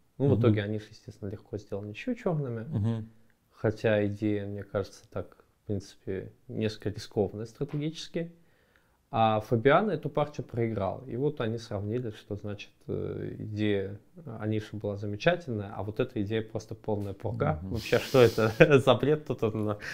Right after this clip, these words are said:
Speaker 2: Все
Speaker 1: нам
Speaker 2: отдал, да?
Speaker 1: поставил, вот поэтому и
Speaker 2: Ага.
Speaker 1: проиграл. На самом деле идея страшно интересная. И черные получают, э, крайне конкретную игру
Speaker 2: Мгм.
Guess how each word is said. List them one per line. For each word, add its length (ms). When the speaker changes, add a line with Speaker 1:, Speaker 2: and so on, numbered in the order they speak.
Speaker 2:
Все 220
Speaker 1:
нам 140
Speaker 2:
отдал, 280
да? 100
Speaker 1:
поставил, 540
вот 240
поэтому 440
и 20
Speaker 2:
Ага. 80
Speaker 1:
проиграл. 500
На 140
самом 260
деле 280
идея 200
страшно 460
интересная. 720
И 680
черные 340
получают, 920
э, 520
крайне 340
конкретную 640
игру 420
Speaker 2:
Мгм. 400